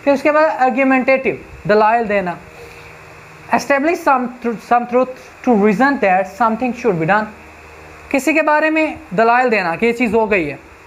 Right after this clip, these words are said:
उसके बारे में दलाइल देना और सच्चे दलाइल देना, उसको कहते हैं हम argumentative, Argument देना, ठीक है, उसको हम argumentative कहते हैं। Imaginative, इमेजिन, तखय्युल, Fiction,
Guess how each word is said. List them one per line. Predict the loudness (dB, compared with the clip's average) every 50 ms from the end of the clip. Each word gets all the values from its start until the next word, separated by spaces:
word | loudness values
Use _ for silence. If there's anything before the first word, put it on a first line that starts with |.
| -20 -20 -10 -6
उसके | -6 -4 -2 0 0 2
बारे | 2 2 2 2
में | 2 0 2
दलाइल | 2 4 4 4 2 2 0
देना | 0 0 0 0
और | 0 0
सच्चे | 0 -2 -2 0 0 0
दलाइल | 2 2 2 2 2 0
देना, | -2 -4 -4 -6 -6 -10 -14 -20 -14 -6 -2 -2
उसको | 0 2 2 2
कहते | 2 0 0 -2
हैं | -4
हम | -2 -2 0
argumentative, | 0 0 0 0 0 -2 0 0 0 -2 -2 -4 -8 -6 -2 -2
Argument | -2 0 0 -2 0 0 0 0 0
देना, | -2 -4 -4 -6 -8 -12 -16 -20 -20 -20 -20 -16 -8 -6
ठीक | -4 -2 0
है, | -2 -2 -2 -6 -16 -20 -18 -14
उसको | -14 -12 -8 -6
हम | -4 -4 -4 -4
argumentative | -6 -6 -6 -6 -6 -4 -4 -4 -2 -2 -4 -4
कहते | -4 -6 -6 -6
हैं। | -6 -4
Imaginative, | -2 0 0 0 0 0 0 0 0 -2 -4 -6 -6 -12 -20 -20 -20 -20 -20 -20 -20 -20 -20 -20 -20 -20 -20 -20 -20 -20 -20 -20 -20 -20 -20 -20 -20 -20 -16 -8 -4
इमेजिन, | -2 0 0 0 -2 -4 -6 -4
तखय्युल, | -4 -4 -2 -2 -2 0 0 -2 -2 -4 -10 -20 -20 -20 -20 -20 -20 -20 -20 -20 -20 -20 -20 -20 -20 -20 -20 -20 -20 -20 -20 -20 -12 -6
Fiction, | -6 -6 -4 -2 -2 -2 -2 -2